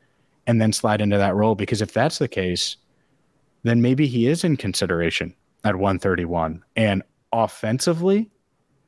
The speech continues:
having a burner like that, that can just run straight lines and, and really, I mean, he's fun.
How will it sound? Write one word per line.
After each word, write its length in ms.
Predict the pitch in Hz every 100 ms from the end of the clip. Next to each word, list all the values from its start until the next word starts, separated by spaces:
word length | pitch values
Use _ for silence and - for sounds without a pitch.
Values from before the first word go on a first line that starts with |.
| _
having 300 | - 123 139
a 60 | 139
burner 380 | 127 131 143 147
like 260 | 147 151
that, 320 | 151 156 180 _ _ _ _ _ _ _ _ -
that 420 | 117 117 107 _
can 140 | - 123
just 340 | 131 - -
run 180 | 123 131
straight 340 | - 139 139
lines 580 | 117 113 127 151 139 -
and, 400 | - 107 104 98
and 380 | 104 101 95 107
really, 320 | 127 135 131 127
I 60 |
mean, 140 | 127 120
he's 200 | 143 143
fun. 440 | - 131 76 78